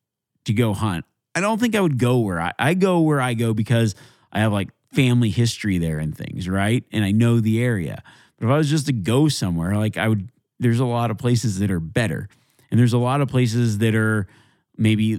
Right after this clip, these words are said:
fewer people, or there's just, like, a lot of different places to hunt. But especially on, like, general tags, Wyoming general tags, Montana general tags, maybe you've got a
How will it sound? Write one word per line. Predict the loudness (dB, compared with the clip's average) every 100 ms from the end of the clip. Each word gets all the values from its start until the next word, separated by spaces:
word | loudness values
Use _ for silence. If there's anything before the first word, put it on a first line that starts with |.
| -8 -2
fewer | 0 2
people, | 2 0 0
or | -2 0
there's | 2 2 0
just, | -2
like, | 0 0
a | -2
lot | -2 0 0
of | 0
different | 2 0 0 -6
places | -2 -2 -2 -4 -8
to | -8
hunt. | -8 -8 -12 _ _ _ _ _ _ 0
But | 0 0 -6 _ _ _ _
especially | -8 -2 0 2 2
on, | 2 -2
like, | -6 -6
general | -4 -2 -2 -4
tags, | -8 -8 -8
Wyoming | -6 -4 -4 -4
general | -4 -6 -8
tags, | -8 -8 -8 -10 -10
Montana | -8 -8 -8 -8 -8
general | -8 -8 -8
tags, | -8 -10 -6
maybe | -6
you've | -6
got | -6 -6
a | -8